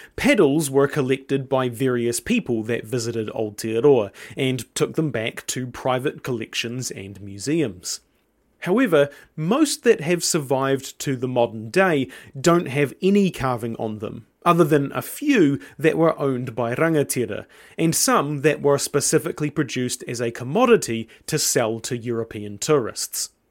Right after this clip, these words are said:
Rangatira didn't usually do the actual paddling, but they would use their paddle to help, quote-unquote, "encourage" the crew, or as a replacement for a tewhatewha,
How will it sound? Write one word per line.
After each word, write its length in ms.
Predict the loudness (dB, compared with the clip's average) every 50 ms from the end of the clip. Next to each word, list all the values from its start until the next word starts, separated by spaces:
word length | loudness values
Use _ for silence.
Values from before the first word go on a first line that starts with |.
| _ _ _ _ _ _ -6
Rangatira 760 | 0 0 0 2 0 -2 0 2 2 4 6 4 4 2 -2 _ 0
didn't 420 | 4 6 8 8 6 4 2 -4
usually 680 | -6 -6 -4 -2 0 0 0 0 0 0 2 0 0 -2
do 280 | -2 -2 -2 -2 -2
the 280 | -2 -2 -4 -4 -6 -8 -6 -6
actual 520 | -6 -6 -6 -8 -8 -6 -4 -4 -6 -6
paddling, 680 | -8 -8 -4 0 0 0 0 0 -4 -8 -8 -10 -14 _ -20 -20 -20 -10 -2 0
but 100 | 2 4
they 140 | 4 4 4
would 280 | 4 4 4 4 2
use 340 | 2 0 -2 -2 -2 -2 0
their 140 | 0 0 0
paddle 460 | 0 -2 -6 -6 -4 -4 -4 -4 -4
to 300 | -6 -6 -4 -2 -2 -2
help, 360 | 0 -2 -2 -2 -4 -6 -12 -20 -20 -20 _ _ -4
quote-unquote, 720 | 2 4 4 4 4 2 2 4 6 6 6 6 4 -4 -10 _ _ _
"encourage" 960 | 0 2 2 2 0 -2 -4 -2 2 6 8 8 8 6 4 2 -2 -6 -6 -6
the 180 | -6 -4 -4 -4
crew, 480 | -4 -4 -4 -2 -2 -2 -4 -8 -12 -16 _ _ 2
or 300 | 6 6 8 6 6 2 0
as 160 | 0 2 2 2
a 60 | 2
replacement 720 | 0 0 -2 0 2 2 2 2 0 -2 -4 -6 -6 -8
for 260 | -4 0 0 2 2
a 100 | 0 0
tewhatewha, 720 | -2 -2 -2 -2 -2 -2 -2 -2 -2 0 2 2 2 2